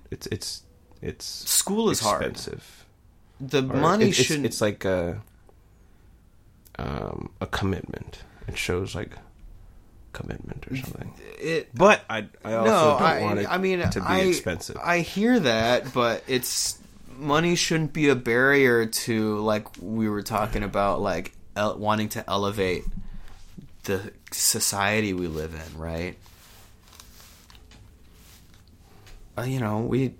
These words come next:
Speaker 2: I don't wanna live, I, right, I don't wanna be surrounded by idiots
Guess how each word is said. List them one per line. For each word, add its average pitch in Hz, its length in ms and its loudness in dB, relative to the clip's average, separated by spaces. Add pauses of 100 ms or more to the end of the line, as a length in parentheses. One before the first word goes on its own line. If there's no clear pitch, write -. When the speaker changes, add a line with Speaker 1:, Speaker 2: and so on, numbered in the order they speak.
(580)
Speaker 2:
I 139 100 -4
don't 160 140 2
wanna 147 220 4
live, 113 400 4
I, 123 200 -2 (160)
right, 117 240 4
I 120 120 2
don't 139 100 2
wanna 143 140 2
be 127 120 2
surrounded 107 540 2
by 95 220 -2 (280)
idiots - 720 -4